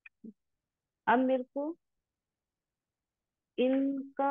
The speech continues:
अब इनका material change करना है, इनकी properties, कि हमें देखना है कि float करेंगे या sink करेंगे। तो यहाँ से एक मैंने wood ले लिया है, एक मैंने stone ले लिया है।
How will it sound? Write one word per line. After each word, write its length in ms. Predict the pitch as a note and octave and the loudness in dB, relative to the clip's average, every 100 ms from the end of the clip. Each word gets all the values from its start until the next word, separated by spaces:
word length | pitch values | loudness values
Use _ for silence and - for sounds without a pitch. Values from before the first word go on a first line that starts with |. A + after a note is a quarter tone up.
| C#4+ | -2
अब 240 | - A3+ | 0 0
इनका 240 | C4 B3+ C#4 | 0 -2 0
material 520 | B3 A3 A#3 A3+ B3+ | 0 2 0 0 0
change 300 | B3 A#3+ A#3 | 2 0 0
करना 280 | - F#3 F3 | -4 -6 -6
है, 60 | G3 | -6
इनकी 160 | G#3 | -8
properties, 520 | G3+ E3+ - E3+ E3+ F3 _ _ _ | -4 -6 -6 -14 -14 -16 _ _ _
कि 100 | G#3 - _ _ - | -10 -10 _ _ -6
हमें 240 | G#3 A3 | 2 2
देखना 260 | G3+ G#3 G#3+ | 4 0 0
है 60 | G#3+ | -2
कि 100 | B3 | -2
float 320 | - A3 G#3+ | 2 2 2
करेंगे 300 | G3 G3+ G#3+ | -2 0 -2
या 60 | |
sink 300 | A3 F3+ E3+ - | -4 -8 -12 -14
करेंगे। 400 | - F#3+ F3+ F3 _ _ _ _ _ | -20 -20 -20 -20 _ _ _ _ _
तो 40 | G#3+ | -2
यहाँ 180 | A3 | 0
से 140 | A3 A#3+ | 4 4
एक 100 | A#3+ | 4
मैंने 260 | A#3 A#3 A3 | 2 2 0
wood 200 | F#3+ F#3+ | 0 0
ले 180 | G#3+ A3+ | 2 2
लिया 200 | A3+ A#3 | 2 -2
है, 100 | A#3 D4 _ _ _ _ _ _ _ _ _ - | -4 -14 _ _ _ _ _ _ _ _ _ -4
एक 120 | G#3 G#3+ | -2 0
मैंने 280 | G#3 A3 | 0 0
stone 420 | A#3 _ G#3 G3+ G#3 | -2 _ -4 0 2
ले 120 | A3+ | 4
लिया 180 | A#3 A#3+ | 2 0
है। 180 | A#3+ | -4